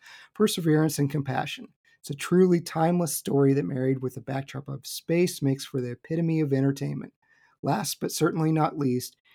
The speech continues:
you have the most iconic villain of all time. If Luke is the picture of taking up your cross, Vader is the poster child for when one chooses to live by their flesh until it ultimately devours them.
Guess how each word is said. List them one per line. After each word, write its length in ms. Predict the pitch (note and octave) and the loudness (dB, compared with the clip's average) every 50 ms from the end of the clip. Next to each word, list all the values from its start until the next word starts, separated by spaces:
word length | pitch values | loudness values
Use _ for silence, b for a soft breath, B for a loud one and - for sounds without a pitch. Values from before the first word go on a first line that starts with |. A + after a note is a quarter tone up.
| b b | b b
you 80 | - C3+ | -4 0
have 40 | B2+ | 2
the 60 | C#3 | 2
most 320 | B2+ B2+ C#3+ E3+ F3 F3 - | 2 4 2 2 0 -2 -4
iconic 600 | G#3 D3 C#3 C#3 - - D#3 E3 E3+ F3 - - | -2 -2 -2 -4 -4 -2 0 2 2 2 0 -2
villain 360 | C#3+ C#3+ C#3+ C#3+ D3 D3 D3 | 2 4 4 6 6 4 4
of 120 | C#3+ C3+ C3+ | 2 2 2
all 160 | B2 B2 A#2 | 0 -2 -4
time. 460 | - - G#2+ G2 - - - D3 - _ _ _ _ _ _ | -6 -10 -8 -8 -8 -10 -10 -14 -14 _ _ _ _ _ _
If 160 | D3+ - - | -12 -8 0
Luke 280 | C#3+ C#3+ E3 F3+ F3+ - | 2 2 2 2 2 -2
is 140 | F3 - - | -6 -6 -8
the 80 | C#3 | -8
picture 300 | - D#3+ D3+ - - D3+ | -8 -8 -8 -2 -2 -2
of 120 | C3 - _ | -2 -2 _
taking 340 | - D3+ D#3+ D3+ E3 D#3 | -4 -4 -2 0 0 0
up 140 | D#3 D3+ - | 0 0 -2
your 100 | D3+ C#3 | -2 -4
cross, 540 | C#3 - - D#3+ E3 F3+ F3+ D#3+ - - - _ | -4 -4 -2 0 0 0 0 -2 -6 -10 -12 _
Vader 360 | C3 C3 C3+ C#3 D3+ D3+ D3 | 0 2 2 4 4 2 2
is 100 | C#3 C#3+ | 0 -2
the 60 | C#3 | -8
poster 340 | - - C#3 C#3 C#3 - D#3 | -6 -2 -2 -2 0 -2 -6
child 400 | C#3 - C#3+ C3+ C#3 C#3 C#3+ C#3+ | -4 0 0 2 2 2 2 0
for 160 | - - C3 | -4 -8 -6
when 300 | A#2+ B2 B2 B2 B2 A#2 | -4 -4 -4 -4 -6 -6
one 260 | A#2 C3+ D3 D#3 D#3+ | -4 -4 -2 -2 -4
chooses 380 | C#3 - D#3+ C#3 C#3 C#3+ C#3 C#3 | -4 0 0 0 2 2 -2 -4
to 120 | - - | -6 -10
live 280 | B2 A2+ C3 C3+ C3+ C3+ | -4 0 0 0 0 0
by 160 | D3 C#3 C3+ | 0 0 0
their 160 | C3+ C#3+ C#3+ | 2 0 -2
flesh 460 | C#3 - - B2+ A#2+ A#2+ B2 - - b b b b b b b b | -2 -4 -6 -6 -6 -6 -8 -12 -16 b b b b b b b b
until 260 | C3+ C3+ - D3 C#3+ D3+ | -2 0 4 4 4 4
it 80 | D#3+ - | 2 2
ultimately 640 | D#3+ D#3 D3+ D3+ - D3 E3 D#3 C#3+ C3 C3+ C#3 C#3 | 2 2 2 2 0 -2 0 0 0 2 2 2 2
devours 540 | C#3 A#2+ A#2+ B2+ B2 B2 B2+ C3 C3 - - | 0 -2 -4 -4 -4 -4 -6 -10 -12 -14 -14
them. 200 | - - - | -14 -16 -20